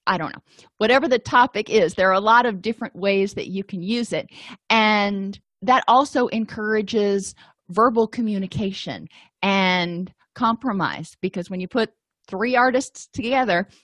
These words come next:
nobody's going to be able to have their way all of the time.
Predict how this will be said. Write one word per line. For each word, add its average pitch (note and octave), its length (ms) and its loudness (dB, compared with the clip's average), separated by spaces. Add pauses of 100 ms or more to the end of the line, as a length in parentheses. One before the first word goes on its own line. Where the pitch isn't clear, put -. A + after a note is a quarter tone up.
(100)
nobody's G#3+ 580 -2
going G3+ 380 -6
to F#3+ 520 -6 (380)
be G3+ 240 2
able G3 220 4
to F#3 60 0
have F#3 320 -2
their F#3+ 240 2
way F3 340 2
all E3 220 0
of D#3+ 120 -4
the D#3+ 80 -6
time. E3+ 480 -2